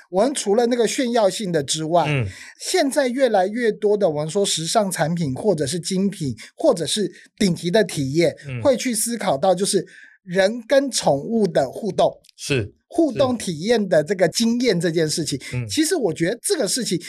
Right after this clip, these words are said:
Speaker 1: 相较于我们刚刚讲的炫耀性的东西，
Speaker 2: 嗯。
Speaker 1: 它反而是一种进步。
Speaker 2: 没错，我觉得这个是比较有意思的。
Speaker 1: 对，对，对，对，对。
Speaker 2: 对狗也好，对人也好。
Speaker 1: 对。
Speaker 2: 哦。
Speaker 1: 然后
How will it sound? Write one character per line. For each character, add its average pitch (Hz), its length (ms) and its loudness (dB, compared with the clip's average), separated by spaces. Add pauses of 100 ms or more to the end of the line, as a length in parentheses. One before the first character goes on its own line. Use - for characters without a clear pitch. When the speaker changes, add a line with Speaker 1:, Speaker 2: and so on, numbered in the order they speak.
(100)
Speaker 1:
相 285 240 -2
较 294 120 4
于 185 120 0
我 160 120 -2
们 160 80 -4
刚 208 80 2
刚 214 80 4
讲 170 160 2
的 147 60 -4
炫 220 180 -4
耀 196 160 4
性 165 200 -2
的 147 80 -2
东 147 180 0
西， 147 140 -4
Speaker 2:
嗯。 113 200 -4
Speaker 1:
它 277 140 2
反 156 160 -2
而 143 60 -2
是 175 120 -2
一 160 60 0
种 127 140 -4
进 131 200 -4
步。 117 220 -12
Speaker 2:
没 117 140 -4
错， 156 120 2
我 123 220 2
觉 127 180 -4
得 143 160 4
这 143 200 -4
个 143 200 4
是 151 140 -2
比 107 140 -10
较 117 160 2
有 98 80 -2
意 123 200 -4
思 104 200 -10
的。 92 120 -16
Speaker 1:
对， 208 160 2
对， 165 220 0
对， 165 140 -6
对， 180 160 2
对。 160 80 0
Speaker 2:
对 165 140 -4
狗 120 240 2
也 120 200 -2
好， 98 240 -4 (280)
对 147 260 4
人 117 260 0
也 117 160 4
好。 - 260 -6
Speaker 1:
对。 220 300 0 (240)
Speaker 2:
哦。 127 280 2
Speaker 1:
然 226 140 -4
后 330 180 2